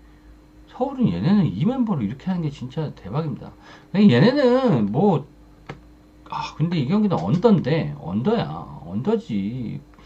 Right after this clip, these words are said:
엄청 지루한 경기야, 이 경기는. 답답한 경기야. 보지도 마세요. 눈 썩어요. 심장마비 걸려. 심근경색 올 거야,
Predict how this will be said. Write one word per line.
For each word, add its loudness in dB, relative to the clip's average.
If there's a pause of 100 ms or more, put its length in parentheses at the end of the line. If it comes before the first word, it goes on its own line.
(420)
엄청 2
지루한 2
경기야, 0
이 -6
경기는. -6 (1120)
답답한 0
경기야. -2
보지도 4
마세요. -2
눈 -2
썩어요. -6
심장마비 -6
걸려. -12 (160)
심근경색 -4
올 -10
거야, -16